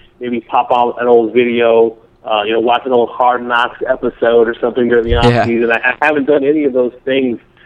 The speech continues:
Speaker 1: this spring and summer, mainly because the golf season has been very interesting with Tiger Woods being off and on the, the tour, and then with the N F L really being at a standstill,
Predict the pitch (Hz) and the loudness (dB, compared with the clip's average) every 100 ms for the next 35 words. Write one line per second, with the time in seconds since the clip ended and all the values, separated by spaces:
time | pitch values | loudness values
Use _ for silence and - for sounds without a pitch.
0 | _ _ 131 - - 135 131 120 - 135 | _ _ -6 -6 0 0 2 -2 -2 0
1 | 131 120 110 127 139 185 151 135 131 123 | 2 2 0 0 4 4 2 0 -2 -2
2 | 117 131 160 - 131 120 113 123 113 117 | 0 0 -2 -4 -4 -4 -4 -4 0 2
3 | 120 127 120 120 - 123 120 113 - _ | 2 0 -4 -8 -6 -4 0 0 -2 _
4 | _ _ - 127 120 120 117 107 123 117 | _ _ -2 0 2 2 2 0 -2 0
5 | 120 120 117 117 120 120 113 107 113 117 | 0 0 0 2 0 2 0 0 -4 -4
6 | - 123 120 127 127 - - 131 123 123 | 2 4 6 4 2 -4 -10 -2 2 2
7 | 120 120 120 127 - 139 123 123 120 123 | 2 0 0 0 0 0 0 0 -2 -2
8 | 120 117 117 - 127 139 139 - 117 117 | -2 -2 -4 -2 0 2 0 -2 2 2
9 | - | 2